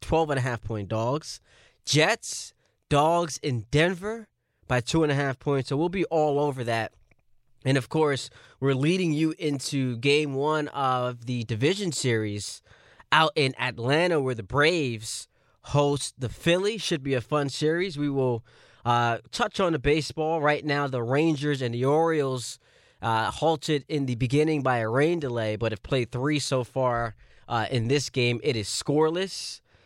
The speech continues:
You've got the Twins and the Astros coming up.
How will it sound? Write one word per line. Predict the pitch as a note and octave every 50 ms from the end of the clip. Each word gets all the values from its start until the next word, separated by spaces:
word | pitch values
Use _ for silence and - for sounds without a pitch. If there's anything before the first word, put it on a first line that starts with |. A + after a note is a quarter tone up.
| _ _
You've | B2 A#2+
got | C3+ C3+ B2+ -
the | A2+
Twins | - - - - D#3 D#3+ E3 D#3 C3
and | C3 A#2+
the | A2+ A2+
Astros | B2 C3+ D3 D#3 C#3+ - - E3+ E3 E3 -
coming | - D#3 D#3+ D#3+ D#3+ D3+
up. | D3+ E3 G3 G3 -